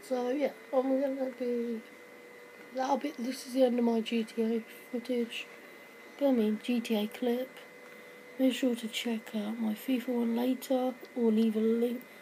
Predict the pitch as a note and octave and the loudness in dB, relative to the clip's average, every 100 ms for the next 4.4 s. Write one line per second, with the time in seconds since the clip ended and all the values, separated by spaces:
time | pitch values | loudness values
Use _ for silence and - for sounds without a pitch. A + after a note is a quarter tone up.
0 | - - - A#3 B3 - B3+ C4 C4 - | -20 -14 -2 0 0 2 2 2 -4 -6
1 | B3 A3+ B3+ - - - - - - - | -2 0 -2 -6 -14 -14 -18 -20 -20 -20
2 | - - - - - - - D4+ C#4 C#4+ | -20 -20 -20 -20 -20 -18 0 2 4 4
3 | C#4 C#4 C4 C4 C#4 C4+ C4+ C4 B3+ C4+ | 2 -2 -2 0 2 4 4 4 6 6
4 | D4+ D4 D4 C#4 | 4 4 2 2